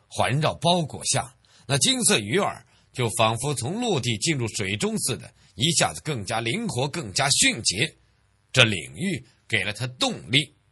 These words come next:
顿天梭本是金为主，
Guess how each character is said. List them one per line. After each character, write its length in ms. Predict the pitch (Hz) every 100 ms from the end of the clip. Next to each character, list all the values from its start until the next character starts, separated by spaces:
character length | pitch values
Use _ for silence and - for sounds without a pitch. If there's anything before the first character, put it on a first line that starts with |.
| _ _ _ _ _ _ _ _
顿 240 | - 135 -
天 200 | - 131
梭 280 | 127 156 135 - _
本 220 | 101 104
是 140 | 127 120
金 320 | 226 254 220
为 180 | 123 147
主， 260 | 95 -